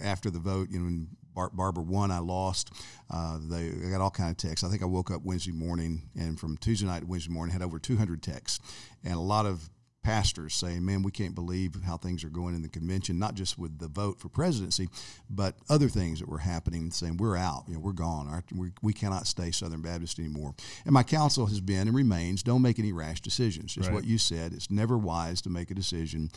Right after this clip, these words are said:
Speaker 1: in the heat of passion or in a moment whenever you have, uh, had your emotions just kinda raked over the coals, either in ecstasy or in depression, whatever it is, you just need to be wise. So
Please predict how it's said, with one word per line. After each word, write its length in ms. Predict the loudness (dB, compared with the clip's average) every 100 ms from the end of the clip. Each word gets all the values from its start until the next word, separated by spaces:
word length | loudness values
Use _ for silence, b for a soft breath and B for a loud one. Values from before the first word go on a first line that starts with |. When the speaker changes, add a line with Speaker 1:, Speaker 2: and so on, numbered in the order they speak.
| B B B
Speaker 1:
in 120 | -2
the 60 | 0
heat 200 | 0 -2
of 100 | -2
passion 560 | -2 -2 -4 -4 -4
or 160 | -4 -4
in 60 |
a 20 | -4
moment 500 | -2 0 -2 -2 -4
whenever 400 | -4 -4 -4 -4
you 220 | -4 -4
have, 240 | -4 -6
uh, 100 | -6
had 260 | -4 -4 -4
your 100 | -4
emotions 640 | -2 -2 -2 -4 -4 -6
just 240 | -6 -8 -6
kinda 220 | -6 -6
raked 340 | -4 -6 -6
over 140 | -8 -8
the 80 | -8
coals, 520 | -2 -2 0 -4 -6 B B B
either 300 | 6 6 4
in 120 | 2
ecstasy 600 | 2 0 0 2 4 4
or 320 | 2 0 0
in 160 | 0 -2
depression, 540 | -2 2 2 2 -2
whatever 340 | -2 -2 0 -2
it 60 |
is, 200 | -2 -4
you 60 | -4
just 220 | -4 -2
need 100 | -4
to 60 | -4
be 100 | -4
wise. 380 | -4 -4 -2 -2
So 260 | 0 0